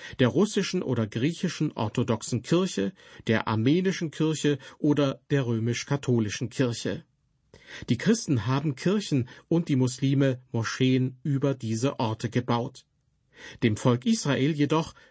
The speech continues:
gehören diese heiligen Orte nicht. Ich fragte einmal einen Israeli, mit dem ich gut befreundet bin, „Jerusalem gehört doch jetzt euch.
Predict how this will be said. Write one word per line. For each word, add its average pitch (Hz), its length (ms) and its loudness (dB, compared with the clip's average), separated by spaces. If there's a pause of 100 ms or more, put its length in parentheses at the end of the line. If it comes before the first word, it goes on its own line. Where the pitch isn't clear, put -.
gehören 131 600 2
diese 110 400 -2
heiligen 127 500 2
Orte 123 400 0
nicht. - 480 -4 (1040)
Ich 110 200 -2
fragte 143 360 2
einmal 110 360 2
einen 120 340 0
Israeli, 143 880 0
mit 117 180 -2
dem 110 140 0
ich 101 140 -8
gut 147 260 0
befreundet 120 640 -2
bin, 165 260 0 (540)
„Jerusalem 131 720 2
gehört 117 440 0
doch 127 140 -4
jetzt - 420 -4
euch. 147 380 0